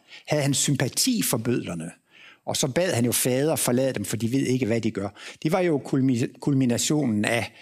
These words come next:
næstekærligheden. Og, øh, det må man sige,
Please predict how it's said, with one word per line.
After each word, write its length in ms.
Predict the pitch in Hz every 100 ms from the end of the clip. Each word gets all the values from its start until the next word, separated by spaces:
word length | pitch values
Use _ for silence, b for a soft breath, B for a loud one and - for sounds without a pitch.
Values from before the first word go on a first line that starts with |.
| B B
næstekærligheden. 1000 | 120 127 127 - 107 104 101 104 85 87 _ B B B B B -
Og, 400 | 120 117 113 117
øh, 100 | 110 98 -
det 100 | 196
må 120 | 247 208
man 120 | 139
sige, 280 | - 117